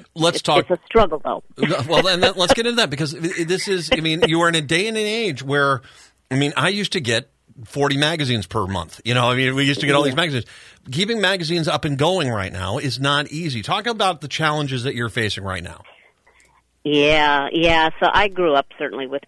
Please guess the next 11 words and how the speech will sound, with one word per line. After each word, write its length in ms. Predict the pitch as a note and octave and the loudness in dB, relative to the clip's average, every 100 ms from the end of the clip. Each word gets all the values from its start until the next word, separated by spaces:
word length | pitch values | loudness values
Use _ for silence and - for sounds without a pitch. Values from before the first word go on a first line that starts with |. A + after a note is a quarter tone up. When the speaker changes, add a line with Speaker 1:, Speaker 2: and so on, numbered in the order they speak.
| - | -8
Speaker 2:
print. 280 | C3+ B2 | -6 -6
I 120 | C#3 C3+ | -8 -10
grew 160 | C#3 | -4
up 180 | C3+ - | -6 -4
in 140 | B2+ C3 | -8 -6
newspapers. 760 | D3 _ D#3+ C#3+ C3+ C3+ C3 - | -8 _ -6 -6 -4 -4 -4 -8
I, 140 | B2+ C3 _ - | -12 -12 _ -12
you 180 | A2 | -10
know, 120 | A#2+ C3 | -8 -10
yeah, 220 | B2 A#2+ - | -12 -14 -16
went 180 | C3 | -18